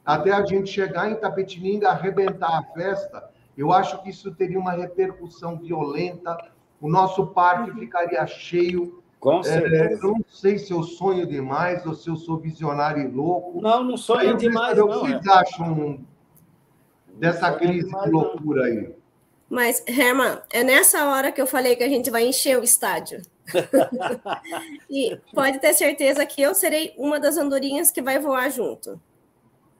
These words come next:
Speaker 1: Que bom, não,
Speaker 2: E
Speaker 1: muito obrigado.
Speaker 2: e quanto na parte
Speaker 3: Pois.
Speaker 2: cultural, de tá trazendo a cultura do Rio Grande do Sul junto com a gente,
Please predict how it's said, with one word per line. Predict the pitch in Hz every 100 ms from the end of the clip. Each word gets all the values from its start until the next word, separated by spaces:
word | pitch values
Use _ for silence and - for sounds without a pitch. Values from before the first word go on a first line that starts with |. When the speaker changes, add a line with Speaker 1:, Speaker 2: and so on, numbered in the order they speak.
| _ _ _ _ _ -
Speaker 1:
Que | 156
bom, | 131 127 117
não, | 107
Speaker 2:
E | 110
Speaker 1:
muito | 208 196
obrigado. | 160 165 - 120 151 151 - _ _ _ _ _
Speaker 2:
e | 214
quanto | - 247 320 339
na | 277
parte | 269 254 240 147
Speaker 3:
Pois. | 170 160
Speaker 2:
cultural, | 139 208 196 240 285 190 180 _ _
de | - 202
tá | 233 214
trazendo | 226 220 226 240 214
a |
cultura | 208 226 214 247 277 247
do | 233
Rio | 240 196
Grande | 214 214 196
do | 196
Sul | - 247 269
junto | 240 226 -
com |
a | 202
gente, | 208 220 247 - 220